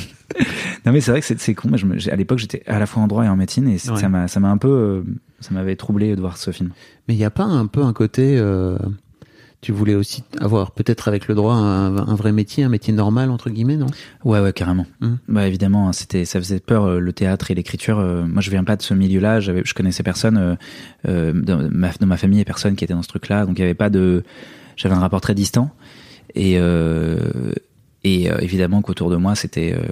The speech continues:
Speaker 1: c'était pas, c'était pas encourageant, quoi. Donc, euh, de fait, c'est, mais, mais par ailleurs, j'ai, j'ai vraiment, euh, adoré, euh, j'adore étudier, je, je continue tout, enfin, j-, j'adore la théorie, euh, et, et les études, c'est, c'est l'endroit où je me sens le mieux. Et, euh,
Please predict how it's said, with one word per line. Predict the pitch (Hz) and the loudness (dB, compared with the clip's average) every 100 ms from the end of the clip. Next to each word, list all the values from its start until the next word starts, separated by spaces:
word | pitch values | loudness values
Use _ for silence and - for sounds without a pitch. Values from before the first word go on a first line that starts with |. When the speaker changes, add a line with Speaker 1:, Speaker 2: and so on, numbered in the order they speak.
| 80 | -8
Speaker 1:
c'était | - - | -6 -4
pas, | 95 90 82 | 0 0 0
c'était | - | -2
pas | 98 | 0
encourageant, | 92 104 95 90 | 0 2 2 2
quoi. | 85 - _ - - - - | -2 -6 _ -20 -20 -12 -4
Donc, | 95 98 | -2 0
euh, | 92 92 | 0 0
de | 92 | 0
fait, | 95 120 120 | 0 0 -2
c'est, | - | -2
mais, | 117 113 | 0 2
mais | 117 | 0
par | 107 117 | 0 0
ailleurs, | 131 143 | 0 0
j'ai, | 104 87 | 0 -2
j'ai | 98 | -2
vraiment, | 98 98 117 127 104 | -2 0 2 2 2
euh, | 95 92 - - - - | 0 -4 -12 -20 -20 -14
adoré, | 110 98 110 117 | -6 -2 0 2
euh, | 120 104 98 92 - | 2 2 0 -4 -6
j'adore | 107 107 | -2 0
étudier, | 110 - 107 123 117 90 | 0 0 2 2 2 0
je, | 95 | -4
je | - | -8
continue | - 95 - 104 | -6 -6 -2 -2
tout, | 95 - | -2 -8
enfin, | - 90 85 85 - - | -4 -2 0 -2 -6 -10
j-, | - - | -12 -8
j'adore | - 92 107 | -4 0 2
la | 104 | 2
théorie, | 98 104 113 120 | 2 4 4 4
euh, | 95 - | 2 0
et, | 92 90 - 95 | -2 -2 -2 -2
et | 90 | 0
les | 92 92 | 0 0
études, | 92 - 117 | 0 -2 -2
c'est, | - 90 | -4 -6
c'est | - 90 | -6 -4
l'endroit | 85 82 87 92 92 | -4 -2 -2 0 2
où | 104 | 2
je | |
me | 101 | 2
sens | - 95 | 2 2
le | |
mieux. | 101 131 - - - - - - - | 4 2 -2 -18 -20 -20 -20 -10 -2
Et, | 95 87 | 0 2
euh, | 85 85 80 | 0 -2 -6